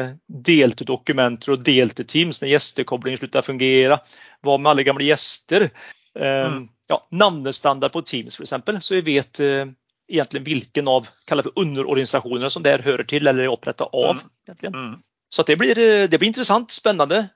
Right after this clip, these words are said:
Speaker 1: sikkert,
Speaker 2: Ja.
Speaker 1: eh, lite smärtsamt ibland også, men det, det her kommer å gå bra. Det, det gjør det.
Speaker 2: Mm. Ja, ja. Nei, det er jo kult.
Speaker 1: Klarer vi å gjøre
Speaker 2: Ja,
Speaker 1: det for
Speaker 2: det
Speaker 1: kunder, skal vi klare å gjøre det for oss selv også.
Speaker 2: <laughs> Det var det, da.
Speaker 1: <laughs> Ja.
Speaker 2: Skomakerens barn og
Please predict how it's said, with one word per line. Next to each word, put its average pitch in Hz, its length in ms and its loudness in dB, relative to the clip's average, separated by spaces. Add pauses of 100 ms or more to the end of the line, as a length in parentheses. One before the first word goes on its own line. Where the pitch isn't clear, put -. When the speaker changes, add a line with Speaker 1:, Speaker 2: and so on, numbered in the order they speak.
Speaker 1:
sikkert, 170 420 0
Speaker 2:
Ja. 160 100 2
Speaker 1:
eh, 185 640 -2
lite 202 360 -4
smärtsamt 156 480 -2
ibland 147 220 0
også, 180 300 -4
men 180 120 -2
det, 156 600 2
det 160 80 2
her 180 80 4
kommer 196 200 -8
å 185 60 -10
gå 190 100 0
bra. 151 180 0 (140)
Det, 160 220 -6
det 160 160 0
gjør - 100 -2
det. 135 100 -4
Speaker 2:
Mm. - 60 -20 (300)
Ja, 143 100 -12 (200)
ja. 135 220 -2 (200)
Nei, 151 120 -12
det 156 100 -12
er 135 240 -6
jo 123 420 -10
kult. 117 140 -18 (240)
Speaker 1:
Klarer 170 220 6
vi 165 80 2
å - 20 4
gjøre 170 80 6
Speaker 2:
Ja, 170 80 4
Speaker 1:
det 190 120 4
for 196 120 2
Speaker 2:
det 147 80 -2
Speaker 1:
kunder, 156 80 2
skal 185 140 4
vi - 40 0
klare 196 120 0
å 185 40 2
gjøre 180 140 2
det - 0 -
for 175 100 -6
oss - 80 -4
selv 147 240 2
også. 147 180 -2 (180)
Speaker 2:
<laughs> 220 1000 2
Det 196 80 8
var 180 100 8
det, 160 100 6
da. 202 160 6 (180)
Speaker 1:
<laughs> - 180 -12
Ja. 151 140 6 (340)
Speaker 2:
Skomakerens 147 1000 -2 (160)
barn 131 380 4
og 127 340 2